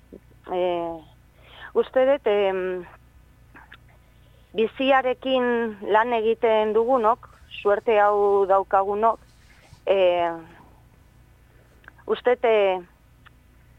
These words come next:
zeitun bustitzen gaitula bizitzak berak, ez? Eta, eta gure lana, gure lanak gauza asko ditu, baina nik uste,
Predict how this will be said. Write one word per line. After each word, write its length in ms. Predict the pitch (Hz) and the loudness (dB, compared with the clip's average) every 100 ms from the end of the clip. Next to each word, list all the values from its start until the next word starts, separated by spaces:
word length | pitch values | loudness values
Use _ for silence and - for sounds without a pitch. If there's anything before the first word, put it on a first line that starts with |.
| - | -4
zeitun 760 | 240 247 233 277 247 202 185 165 - | -2 -2 -4 0 0 0 -4 -8 -6
bustitzen 1080 | 202 226 - 254 247 220 196 190 185 185 185 | -2 -2 -4 -4 0 0 2 0 0 0 0
gaitula 520 | 185 180 233 214 170 | 0 0 0 2 0
bizitzak 580 | 180 - 202 - 170 175 | -2 -8 -6 -2 -2 0
berak, 380 | 190 180 156 - | 0 2 0 0
ez? 160 | 220 302 _ _ _ _ _ - - | -2 -4 _ _ _ _ _ -20 -4
Eta, 920 | - 214 - 196 196 190 185 180 180 180 185 _ _ | 0 0 2 2 4 4 2 2 0 -4 -16 _ _
eta 220 | 214 208 | -2 0
gure 280 | 196 240 262 | 0 2 0
lana, 500 | 262 262 269 294 320 - _ _ _ - _ _ _ - | 2 0 0 -2 -2 -8 _ _ _ -20 _ _ _ -10
gure 320 | 196 220 254 | -2 0 2
lanak 360 | 254 269 254 202 214 | 2 0 0 -2 -2
gauza 420 | 202 240 - 254 | 0 0 0 0
asko 240 | 254 - 254 | 0 -2 -2
ditu, 400 | 247 - 285 302 - _ _ - | -2 -2 -2 -4 -12 _ _ -4
baina 200 | 214 208 | 0 0
nik 120 | 214 | 2
uste, 360 | 247 - 269 | 0 0 0